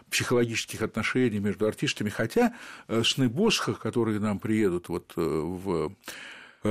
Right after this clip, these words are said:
июне, с шестого июня они начинают нас играть, это будет всего десять спектаклей, это очень живописный цирк, это цирк живописный, замечательный, трагический, но это очень хорошего качества. Мы,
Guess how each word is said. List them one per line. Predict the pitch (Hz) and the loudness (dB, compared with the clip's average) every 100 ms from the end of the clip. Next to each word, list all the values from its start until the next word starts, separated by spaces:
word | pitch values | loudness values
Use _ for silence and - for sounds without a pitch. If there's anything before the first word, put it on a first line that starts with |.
| 113 | 4
июне, | 117 117 202 180 117 | 4 4 4 4 2
с | |
шестого | - - - 127 101 107 | 0 0 -2 0 2 4
июня | 113 95 | 2 2
они | 95 95 | -2 -4
начинают | 90 - 90 101 | -4 -4 -4 -4
нас | 95 - | -4 -2
играть, | 110 196 196 | 0 2 0
это | 113 - | -4 -4
будет | 104 | -4
всего | - 101 | 0 0
десять | 110 101 | 2 0
спектаклей, | - 127 190 170 | 0 0 2 2
это | 160 143 | 2 2
очень | 131 | 2
живописный | 101 110 101 - - 101 | 2 2 2 -4 -6 -6
цирк, | - - - | -10 -12 -8
это | 107 113 104 | -4 -4 -4
цирк | - 113 87 | 0 0 2
живописный, | 113 135 196 147 110 | 2 2 2 0 -2
замечательный, | 101 113 - 165 139 104 101 98 - - - | -2 -2 0 0 0 0 -2 -4 -12 -18 -6
трагический, | 92 90 131 147 - - 90 85 80 | -4 0 0 0 -2 -4 -4 -4 -4
но | 107 117 101 120 | 0 0 2 2
это | 117 | 2
очень | 104 - | 0 -2
хорошего | 107 90 - 82 | -2 -2 -2 -6
качества. | - - - - | -6 -8 -10 -2
Мы, | 151 220 | 2 2